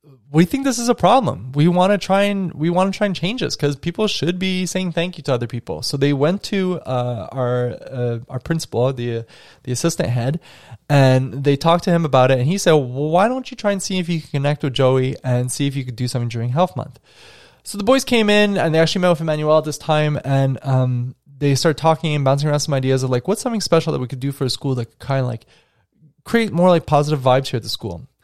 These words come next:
And what they came up with was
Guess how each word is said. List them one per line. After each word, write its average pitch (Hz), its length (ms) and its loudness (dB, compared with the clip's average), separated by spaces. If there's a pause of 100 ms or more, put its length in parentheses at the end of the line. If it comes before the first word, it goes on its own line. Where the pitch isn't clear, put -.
(560)
And 165 260 4
what 240 100 4
they 285 80 0
came 214 240 2
up 185 180 2
with 120 420 0
was 143 880 2